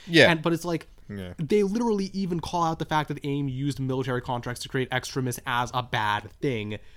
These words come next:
Speaker 1: Mm-hmm.
Speaker 2: I think it's so close to making these points, but they just kind of leave those threads hanging because they don't actually want to say anything. That's the biggest thing with these movies. I know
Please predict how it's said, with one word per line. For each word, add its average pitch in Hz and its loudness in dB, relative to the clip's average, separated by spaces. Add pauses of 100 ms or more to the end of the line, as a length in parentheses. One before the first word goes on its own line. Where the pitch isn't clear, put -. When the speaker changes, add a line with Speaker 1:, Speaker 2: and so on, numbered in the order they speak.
Speaker 1:
Mm-hmm. 127 -2
Speaker 2:
I 113 2
think 196 4
it's 214 0
so 208 2
close 175 0
to 165 -2
making 160 0
these 160 0 (180)
points, 151 -2 (280)
but - -4
they 160 2
just 180 -4
kind 185 -4
of 160 -2
leave 135 -4
those 147 2
threads 143 -2
hanging 139 -2
because 139 -4
they 131 0
don't 131 -2
actually 113 -4
want 107 -4
to 110 -10
say 113 -4
anything. 95 -10 (300)
That's 147 -2
the 185 2
biggest 147 0
thing 151 0
with 135 0
these 135 0
movies. 127 -2
I 104 -4
know 180 -4